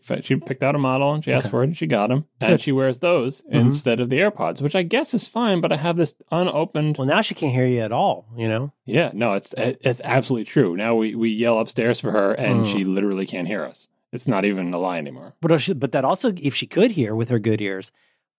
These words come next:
Speaker 2: plausible deniability.
Speaker 1: Exactly.
Speaker 2: "I have my headphones on. You bought these for me. That's a
Speaker 1: Yeah.
Speaker 2: gift."
Speaker 1: No.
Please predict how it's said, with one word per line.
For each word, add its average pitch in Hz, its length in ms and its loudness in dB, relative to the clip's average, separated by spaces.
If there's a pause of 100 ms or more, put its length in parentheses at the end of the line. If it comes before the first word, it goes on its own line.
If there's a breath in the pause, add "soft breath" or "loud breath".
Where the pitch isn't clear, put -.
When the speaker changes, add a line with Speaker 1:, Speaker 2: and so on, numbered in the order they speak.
Speaker 2:
plausible 107 480 0
deniability. 98 680 -10 (400)
Speaker 1:
Exactly. - 640 -10
Speaker 2:
"I 135 60 -4
have 135 180 0
my 143 80 0
headphones 135 420 0
on. 110 160 0
You 123 120 2
bought 135 240 4
these 117 140 -6
for 98 220 -8
me. 98 220 -20 (400)
That's - 120 -4
a 135 40 2
Speaker 1:
Yeah. 147 80 4
Speaker 2:
gift." - 400 -2 (540)
Speaker 1:
No. 139 180 -4